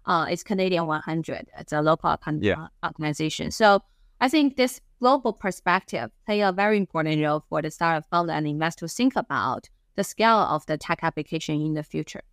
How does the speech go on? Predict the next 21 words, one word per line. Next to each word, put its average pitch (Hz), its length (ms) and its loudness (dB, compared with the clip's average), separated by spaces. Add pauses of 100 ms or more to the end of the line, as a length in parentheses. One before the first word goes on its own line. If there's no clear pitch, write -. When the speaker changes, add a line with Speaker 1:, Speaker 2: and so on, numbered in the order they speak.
(360)
Speaker 1:
To 269 100 -2
be 254 80 4
honest, 269 300 4
this 277 180 -4
is 269 100 -10
not 226 220 4
new. 185 320 0
Like, 170 260 -2 (260)
most 202 240 2
of 285 100 0
founder 202 320 2
in 180 120 0
Silicon 175 340 -4
Valley 165 400 -4
naturally 220 440 0
has 180 260 -4
a 165 140 -6
global 165 320 -2
perspective. - 600 -4 (100)
Think 269 260 -2
about 165 460 0